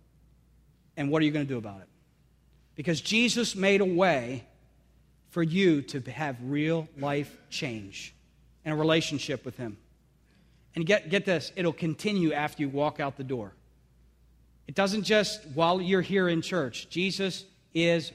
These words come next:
with you. He takes up residence in your life. He lives, he resides in you. He changes the way you look at everything.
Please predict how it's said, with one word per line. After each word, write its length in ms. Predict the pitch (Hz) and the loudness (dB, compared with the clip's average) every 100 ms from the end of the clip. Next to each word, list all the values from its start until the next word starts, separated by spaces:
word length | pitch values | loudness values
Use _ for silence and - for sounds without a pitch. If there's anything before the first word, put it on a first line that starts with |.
| 123 | -4
with 260 | 156 151 | -2 -2
you. 60 | 127 | -6
He 180 | 110 202 | -4 -4
takes 320 | 208 214 - | 0 -2 0
up 120 | 180 - | -2 0
residence 480 | 165 165 160 147 160 | -2 -2 -2 -4 -2
in 100 | 147 | -4
your 140 | 139 | -2
life. 420 | 143 135 113 - _ _ - - - | -4 -6 -8 -18 _ _ -20 -18 -2
He 140 | 208 | 2
lives, 440 | 190 190 233 196 - | 6 10 10 8 4
he 120 | 190 | 0
resides 600 | 175 165 180 175 202 165 | 0 0 0 2 2 2
in 100 | 160 | 0
you. 120 | 151 | 0
He 220 | - 202 | 0 -2
changes 640 | - - 226 277 226 240 190 | -2 0 2 4 2 0 0
the 80 | 208 | 2
way 160 | 226 | 4
you 140 | 226 202 | 4 4
look 360 | 208 311 - | 4 4 4
at 80 | 175 | 0
everything. 640 | 254 320 269 - 160 117 | 2 2 0 -2 -6 -8